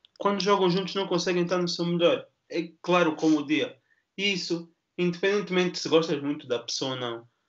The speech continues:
se, se, se estão sempre a chegar aos playoffs, a perder de maneiras, não digo embaraçosas, mas maneiras sempre a ficar aquém das expectativas, as pessoas falam,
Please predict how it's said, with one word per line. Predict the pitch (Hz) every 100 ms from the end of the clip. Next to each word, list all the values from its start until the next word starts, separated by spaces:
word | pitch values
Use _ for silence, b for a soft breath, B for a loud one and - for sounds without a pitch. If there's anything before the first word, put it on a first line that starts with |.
| _ _
se, | - - - 170 156 156
se, | - - 135
se | -
estão | - - 214
sempre | 208 202 180 165 - -
a | 135 123
chegar | 123 139 151
aos | 151 -
playoffs, | 147 139 123 - 127
a |
perder | 131 135 151 151
de |
maneiras, | 135 127 147 131 117 - - _ _ _ _ _ -
não | 160 202
digo | 208 190 147
embaraçosas, | 135 131 127 127 151 143 131
mas | 131 127 -
maneiras | 147 156 180 160 - -
sempre | - 175 165
a |
ficar | 151 165
aquém | 170 170
das | 147
expectativas, | - 131 127 127 - 147 131 b b b
as | 170
pessoas | 170 214 190 -
falam, | 170 160 160 151